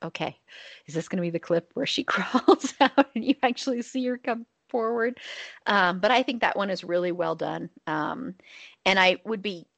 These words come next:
curious, someday I should watch the original, because I've heard the original, of course, is ten times better. So,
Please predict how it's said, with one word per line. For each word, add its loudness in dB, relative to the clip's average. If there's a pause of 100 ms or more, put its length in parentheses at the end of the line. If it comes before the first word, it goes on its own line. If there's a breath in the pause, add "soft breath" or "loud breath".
(140)
curious, 0
someday 4
I 6
should -6
watch -2
the -6
original, -8
because -10
I've -4
heard -8
the -4
original, -4
of -8
course, -6
is -12
ten -6
times -6
better. -2 (640)
So, -2